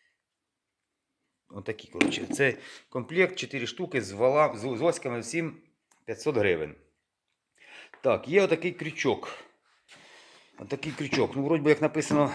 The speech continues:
на п'ять тонн. Все крутиться, все повертається. Тут аж ш-, цей шківок, все крутиться.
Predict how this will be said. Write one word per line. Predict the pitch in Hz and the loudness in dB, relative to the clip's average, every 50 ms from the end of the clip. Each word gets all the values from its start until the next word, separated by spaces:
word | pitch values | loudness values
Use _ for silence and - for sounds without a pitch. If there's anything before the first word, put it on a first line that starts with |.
| - - | -4 -4
на | - - 135 135 135 | -2 0 0 0 0
п'ять | 131 - 151 147 - - - | 2 4 4 4 4 2 -2
тонн. | - 180 175 175 170 151 - - - _ _ _ - - - - - - - - | 2 4 6 6 4 2 -2 -6 -18 _ _ _ -16 -14 -14 -14 -14 -12 -12 -4
Все | - - 214 | 4 4 4
крутиться, | - - 185 185 165 151 - - 139 | 6 6 0 2 4 2 2 2 0
все | 123 - - 143 | -2 0 0 0
повертається. | - 131 117 - - 160 160 143 131 - - - 107 | 2 2 0 0 4 4 4 4 2 0 -4 -10 -12
Тут | - - 104 - | -14 -14 -12 -8
аж | 98 95 95 - - - _ - - - 95 95 - - - - - - - - - - - - | -6 -6 -6 -6 -10 -12 _ -10 -8 -8 -8 -8 -6 -6 -6 -6 -6 -10 -14 -18 -20 -20 -10 0
ш-, | - - - - - - - - - - | 4 4 4 4 2 0 -10 -12 -14 -14
цей | - - 104 98 90 90 - - - - _ - _ _ _ _ _ _ _ _ _ - - _ _ _ _ | -12 -14 -14 -14 -14 -14 -16 -18 -20 -20 _ -20 _ _ _ _ _ _ _ _ _ -20 -20 _ _ _ _
шківок, | - - - - 104 120 160 175 165 170 | -20 -20 -16 -12 -6 0 0 0 0 0
все | - - 143 139 | -2 0 0 0
крутиться. | - 101 87 - - - - - - | 0 -2 -6 -6 -6 -6 -6 -8 -12